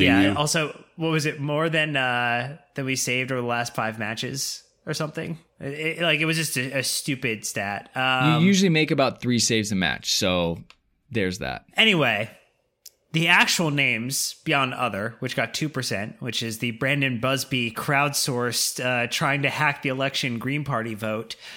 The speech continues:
Speaker 1: Um, Tammy Abraham with sixteen percent,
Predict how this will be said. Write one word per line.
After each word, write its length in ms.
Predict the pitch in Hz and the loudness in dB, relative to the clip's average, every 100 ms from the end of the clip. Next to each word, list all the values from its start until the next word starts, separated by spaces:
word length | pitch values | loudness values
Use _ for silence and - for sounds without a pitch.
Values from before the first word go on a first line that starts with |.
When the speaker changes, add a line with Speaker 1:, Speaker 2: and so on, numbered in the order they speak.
| - | -4
Speaker 1:
Um, 440 | - 147 151 147 143 - - - | 2 4 4 2 0 -6 -14 -4
Tammy 320 | 202 196 185 | 0 2 4
Abraham 500 | 175 175 165 170 165 | 2 2 2 2 2
with 100 | 151 | 0
sixteen 520 | - 160 - 160 131 | -2 -4 -2 -2 -2
percent, 600 | 160 - 151 - 139 143 | -4 -4 -4 -2 -2 -2